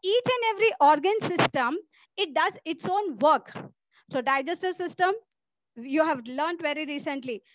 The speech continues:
its work is to digest the food. So it is not bothered what respiratory system is doing, whether oxygen is going and not going. No, its work is only to digest the food,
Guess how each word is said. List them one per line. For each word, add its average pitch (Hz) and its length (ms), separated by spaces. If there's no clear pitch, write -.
its 254 240
work 311 260
is 330 200
to 294 100
digest 254 380
the 302 100
food. 311 320
So 269 120
it 262 180
is 240 120
not 294 300
bothered 320 480
what 277 300
respiratory 294 540
system 302 360
is 285 160
doing, 262 420
whether 233 240
oxygen 269 420
is 254 140
going 294 400
and 240 260
not 262 240
going. 285 300
No, 254 300
its - 180
work 311 240
is 320 180
only 285 320
to 339 140
digest 247 400
the 269 100
food, 254 220